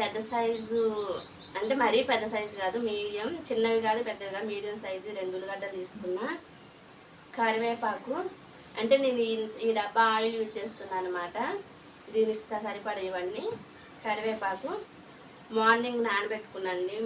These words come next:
మెంతులు ఇవి, ఇవేమో మందార పువ్వులు. ఇంకా ఇందులో మందార పూలని తీసేయచ్చు, కావాలంటే వేసుకోవచ్చు. నేను లాస్ట్ టైమ్ మందార పూలు వేయలేదు, ఈ వరకే, ఈ మూడు వరకు ఏం చేసా. ఇప్పుడే మందార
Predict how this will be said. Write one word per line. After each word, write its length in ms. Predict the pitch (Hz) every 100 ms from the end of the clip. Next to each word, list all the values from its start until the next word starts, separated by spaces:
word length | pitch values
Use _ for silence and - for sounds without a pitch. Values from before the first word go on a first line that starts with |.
| 202
మెంతులు 360 | 190 196 214 190
ఇవి, 220 | 190 247 370 - - - - - - - - - - - - - - - - - - - - 240
ఇవేమో 320 | 254 247 285 427 - - 220
మందార 320 | 208 214 196 190
పువ్వులు. 320 | 185 175 165 - - - - - - - - - - 254
ఇంకా 160 | 254 254 247 - 233
ఇందులో 240 | 254 311 349
మందార 260 | 247 240 269 262
పూలని 280 | 269 285 285
తీసేయచ్చు, 560 | 254 254 254 233 226 262 269
కావాలంటే 500 | 247 247 247 247 277 254
వేసుకోవచ్చు. 460 | 240 233 202 190 254
నేను 120 | 247 220
లాస్ట్ 260 | 220 240
టైమ్ 180 | 262 247 214
మందార 220 | 208 220 -
పూలు 140 | 220
వేయలేదు, 320 | 190 185 180 233 247
ఈ 60 | 220
వరకే, 340 | 202 202 - 277 370 - - - 226
ఈ 40 | 226
మూడు 140 | 226 226 233
వరకు 200 | 233 220
ఏం 40 | 214 202
చేసా. 220 | 190 226 233
ఇప్పుడే 220 | 208 214 233
మందార 260 | 202 208